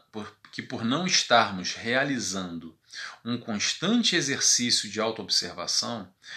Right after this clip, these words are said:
quase sempre deduzimos ou captamos a realidade até certo ponto e depois concluímos que o restante, concluímos o restante a nosso bel prazer, criando assim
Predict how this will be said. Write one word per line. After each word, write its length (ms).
quase 380
sempre 480
deduzimos 960
ou 160
captamos 720
a 60
realidade 920
até 420
certo 560
ponto 520
e 80
depois 840
concluímos 840
que 100
o 40
restante, 920
concluímos 440
o 40
restante 640
a 20
nosso 340
bel 160
prazer, 500
criando 380
assim 420